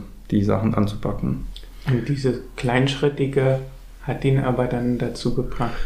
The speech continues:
Speaker 1: Kleinschrittige mit, äh, mit, äh, reichlich Verstärkung und Belohnung dazwischen. Für diesen Jungen, ähm, das war auch relativ schnell festzustellen,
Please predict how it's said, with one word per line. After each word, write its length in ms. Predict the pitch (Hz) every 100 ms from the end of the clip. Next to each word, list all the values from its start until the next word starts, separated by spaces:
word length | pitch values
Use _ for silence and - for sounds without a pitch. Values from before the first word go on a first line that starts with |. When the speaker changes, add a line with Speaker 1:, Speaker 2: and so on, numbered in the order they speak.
| - -
Speaker 1:
Kleinschrittige 960 | - 135 147 175 - 180 180 170 165 160
mit, 380 | 135 127 123 -
äh, 500 | 131 123 123 123 123 123
mit, 380 | 127 120 -
äh, 100 | -
reichlich 1000 | 120 123 - 123 127 147 151 151 139 - - 120
Verstärkung 880 | - 131 123 139 147 151 135 135 135
und 520 | 127 117 117 113 110 - - -
Belohnung 520 | 135 127 131 131 113
dazwischen. 680 | 107 104 - 110 107 - - - - -
Für 460 | 135 - 143 147 -
diesen 460 | 123 139 156 151
Jungen, 680 | 127 151 190 131 151 170 - -
ähm, 580 | 123 123 120 120 - -
das 160 | - 127
war 160 | 131
auch 220 | 147 160 135
relativ 400 | 123 120 120 117
schnell 240 | 123 123
festzustellen, 1000 | 120 147 - 139 - 127 123 131 135 135